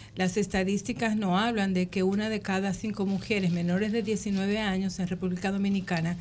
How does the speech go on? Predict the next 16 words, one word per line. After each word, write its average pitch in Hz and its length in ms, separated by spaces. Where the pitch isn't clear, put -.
ha 175 80
sido 180 280
mamá. 147 440
Y 208 160
esto 196 320
genera 202 680
una 190 220
serie 202 320
de 196 100
condiciones 180 540
de 180 80
salud, 180 420
de 175 80
pobreza, 175 600
de 160 120
falta 180 540